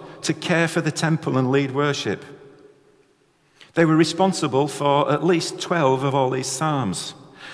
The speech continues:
And these introductory words give directions to the chief musician, to the director of music. This psalm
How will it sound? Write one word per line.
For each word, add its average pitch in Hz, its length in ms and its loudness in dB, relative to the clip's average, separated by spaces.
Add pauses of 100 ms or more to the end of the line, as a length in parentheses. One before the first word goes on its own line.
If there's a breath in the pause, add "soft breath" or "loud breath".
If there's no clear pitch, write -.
(140)
And 160 160 6
these 254 220 0
introductory 202 640 0
words 175 440 2
give 185 280 0
directions 160 960 0
to - 120 -6
the 165 120 0
chief 165 480 0
musician, 160 640 2
to 143 100 -6
the 135 140 0
director 147 800 0
of 135 100 -4
music. 147 580 -4 (1200 loud breath)
This 254 160 0
psalm 196 720 0